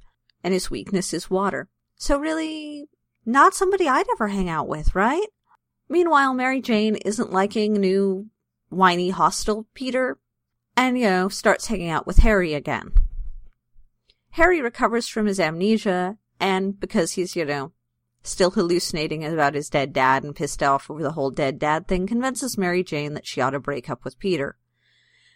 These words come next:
Mary Jane tells Peter she's in love with someone else. Harry claims to be the other guy. Peter confronts Harry.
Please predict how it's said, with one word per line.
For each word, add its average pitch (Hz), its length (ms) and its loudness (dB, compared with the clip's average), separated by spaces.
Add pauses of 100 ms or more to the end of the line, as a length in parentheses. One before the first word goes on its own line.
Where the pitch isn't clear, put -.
(260)
Mary 349 280 2
Jane 247 280 0
tells 220 280 2
Peter 180 280 0
she's 175 280 -6
in 170 80 -6
love 143 140 -2
with 139 120 -4
someone 131 320 -4
else. 160 400 -4
Harry 226 320 2
claims 175 420 -6
to - 60 -18
be 170 80 -6
the 143 160 -6
other 127 220 -4
guy. 160 540 0 (480)
Peter 302 240 0
confronts 240 520 -4
Harry. 156 560 -2